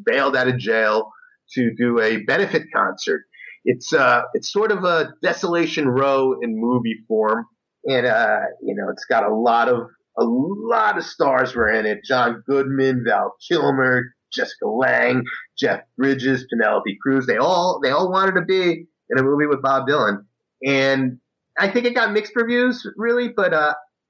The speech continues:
I, I like it a lot. Uh, he, I think he wrote it pseudonymously, and it, it, it really has that sort of, uh, musical flair to the dialogue. It definitely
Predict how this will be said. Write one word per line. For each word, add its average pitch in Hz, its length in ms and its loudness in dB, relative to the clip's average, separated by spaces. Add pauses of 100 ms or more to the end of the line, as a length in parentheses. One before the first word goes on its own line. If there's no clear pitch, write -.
I, 170 440 0
I 139 100 0
like 127 480 0
it 123 80 2
a 117 60 2
lot. 107 420 2 (600)
Uh, 113 340 2 (380)
he, - 580 -4 (220)
I 135 160 0
think 165 180 2
he 170 100 2
wrote 147 320 4
it 151 100 0 (480)
pseudonymously, 147 1200 0 (320)
and 123 220 2
it, 120 180 0
it, 120 400 -4
it 123 100 0
really 135 300 2
has 123 460 0
that 117 300 0 (420)
sort 135 340 -2
of, 123 200 0
uh, 110 340 2 (320)
musical 135 580 0
flair 127 440 2
to 135 80 0
the 117 100 2
dialogue. 113 720 2
It 95 180 -10
definitely 117 460 0